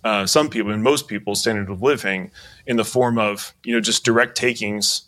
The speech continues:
in the form of taxes, but also in a lower purchasing power of money through inflation. Uh, but,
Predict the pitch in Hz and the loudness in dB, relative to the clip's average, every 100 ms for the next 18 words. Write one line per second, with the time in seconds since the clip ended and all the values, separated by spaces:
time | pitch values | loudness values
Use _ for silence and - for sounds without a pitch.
0 | _ 117 107 120 110 101 - 123 123 - | _ -4 -2 0 0 0 2 4 2 -2
1 | 101 98 - 113 113 120 - 113 104 104 | -2 -4 -2 0 2 2 0 0 0 0
2 | 113 107 - 123 - 107 107 101 104 120 | 0 0 -2 -2 -2 0 2 2 0 0
3 | 110 98 101 101 98 131 143 - 95 95 | -2 -2 -4 -4 0 0 0 -2 -4 -8
4 | - - - - - 113 113 107 135 - | -18 -20 -20 -4 0 2 2 2 2 2